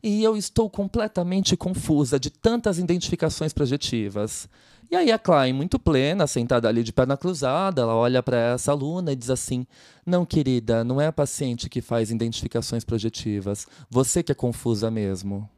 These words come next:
<laughs> Genial, né? Então, quantos analistas se ancoram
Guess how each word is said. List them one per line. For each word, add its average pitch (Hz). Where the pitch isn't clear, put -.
<laughs> -
Genial, 202
né? 180
Então, 247
quantos 302
analistas 165
se -
ancoram 147